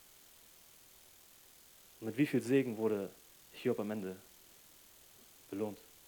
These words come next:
und überrascht? Deshalb, Gott hat einen vollkommenen Plan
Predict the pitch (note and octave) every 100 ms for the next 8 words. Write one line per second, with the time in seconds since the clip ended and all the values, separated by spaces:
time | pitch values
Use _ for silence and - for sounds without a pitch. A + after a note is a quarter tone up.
0 | - G2+ G#2 G2+ G#2+ - - - - -
1 | - - - - - - - - - -
2 | - - - - - - A2 A#2 A2+ D3+
3 | D3+ B2 - B2+ A#2 A2+ G#2+ C3+ B2+ A2+
4 | - A#2+ A#2 A2